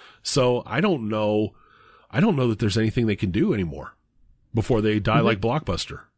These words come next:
Speaker 2: Do they have the Oregon Trail in Nebraska, or just because you guys kinda live it, it's not worth playing the,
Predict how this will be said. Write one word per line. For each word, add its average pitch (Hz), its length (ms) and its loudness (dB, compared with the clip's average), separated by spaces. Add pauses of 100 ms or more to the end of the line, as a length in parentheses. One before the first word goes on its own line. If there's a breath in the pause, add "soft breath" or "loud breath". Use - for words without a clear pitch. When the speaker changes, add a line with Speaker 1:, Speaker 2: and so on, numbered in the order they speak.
(540)
Speaker 2:
Do 165 100 -2
they 214 200 -2
have 208 320 -2
the 202 80 -4
Oregon 185 520 -2
Trail 180 520 -4 (920)
in 170 140 -2
Nebraska, 180 440 -2
or 151 200 0
just 143 200 -2
because 151 300 0
you 160 80 0
guys 147 240 0
kinda 139 240 0
live 131 240 -2
it, 165 160 -4 (920)
it's 131 140 -10
not 156 160 -10
worth 143 200 -6
playing 160 240 -6
the, 139 100 -6